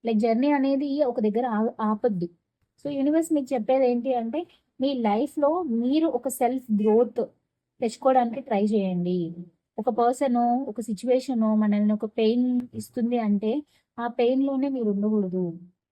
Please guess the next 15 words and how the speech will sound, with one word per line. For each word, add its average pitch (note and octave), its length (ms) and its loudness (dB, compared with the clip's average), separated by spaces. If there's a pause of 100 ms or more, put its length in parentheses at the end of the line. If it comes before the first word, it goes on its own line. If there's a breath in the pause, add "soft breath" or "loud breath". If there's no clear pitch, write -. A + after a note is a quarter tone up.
(640)
ఆ A#3+ 120 -14
పెయిన్ B3+ 340 -2
నుంచి D4 380 0 (420)
మీరు B3+ 180 -4
ముందుకు B3+ 420 -4 (280)
లైఫ్‌లో B3 460 4
ఇంకా C4+ 260 2
బెటర్ B3 380 0
సిచ్యువేషన్‌ని C4 680 0
తెచ్చుకోవడానికి A3+ 720 0
మీరు A3+ 220 2
ముందుకు A3 360 4
ఒక B3 100 -2
అడుగు G#3 220 2
వెయ్యాలి G3+ 520 2